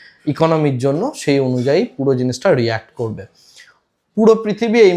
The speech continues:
মুহূর্তে, মানে যারা ইন্ডিয়ান মার্কেট নিয়ে চর্চা করেন তারা এই মুহূর্তে দুটো পার্টে বিভক্ত। এক দলের বক্তব্য হচ্ছে না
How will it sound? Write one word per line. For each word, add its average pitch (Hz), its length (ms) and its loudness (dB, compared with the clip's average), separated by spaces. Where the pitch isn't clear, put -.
মুহূর্তে, 185 320 -2
মানে 147 140 -2
যারা 143 200 2
ইন্ডিয়ান 180 360 0
মার্কেট 170 340 -4
নিয়ে 151 100 -2
চর্চা 127 360 -4
করেন 143 180 -2
তারা 135 240 0
এই 139 120 -4
মুহূর্তে 143 240 -6
দুটো 123 180 -4
পার্টে 135 220 -2
বিভক্ত। 120 320 -6
এক 113 60 -4
দলের 123 300 -4
বক্তব্য 151 360 -8
হচ্ছে 175 180 -8
না 123 60 -6